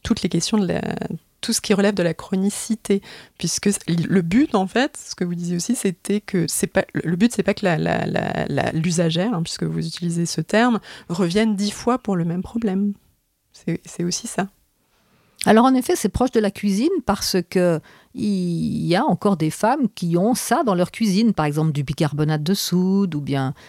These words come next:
Speaker 2: ou bien du citron. Ben voilà, elles ont remarqué que pour les brûlures d'estomac, ça, ça marchait, marchait assez bien, et cetera. Il y a, il y a encore des choses assez simples qu'on a dans ses habitudes ou, ou que nos mères ou nos grands-mères avaient dans leurs habitudes. Donc, c'est,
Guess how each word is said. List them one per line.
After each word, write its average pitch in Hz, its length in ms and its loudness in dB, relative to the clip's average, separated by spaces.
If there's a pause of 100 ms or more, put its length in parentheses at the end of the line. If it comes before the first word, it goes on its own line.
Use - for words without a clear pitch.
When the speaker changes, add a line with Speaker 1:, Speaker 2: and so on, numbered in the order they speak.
(180)
Speaker 2:
ou 175 80 2
bien 151 200 4
du 143 100 0
citron. 170 640 0
Ben 139 120 2
voilà, 156 220 2
elles 156 160 0
ont 131 40 0
remarqué 151 560 0
que - 100 -2
pour 156 160 -2
les 165 80 2
brûlures 165 300 2
d'estomac, 175 640 0
ça, - 220 -4 (400)
ça - 140 -4
marchait, 147 400 -2
marchait 156 300 -2
assez 180 300 0
bien, 160 260 0
et 160 100 0
cetera. 180 360 0
Il 175 40 2
y 160 40 2
a, - 20 -2
il 151 80 -4
y 165 60 2
a 151 60 0
encore 160 220 -2
des 170 120 2
choses 202 200 0
assez 175 260 0
simples 220 340 2
qu'on 170 280 0
a 196 160 2
dans 170 140 0
ses 156 240 0
habitudes 156 480 0
ou, 156 160 2
ou 175 100 0
que - 160 -2
nos 160 120 4
mères 196 380 2
ou 175 60 2
nos 156 140 2
grands-mères 180 420 2
avaient 156 160 2
dans 165 120 0
leurs 151 180 0
habitudes. 151 460 -2
Donc, 170 180 0
c'est, - 180 0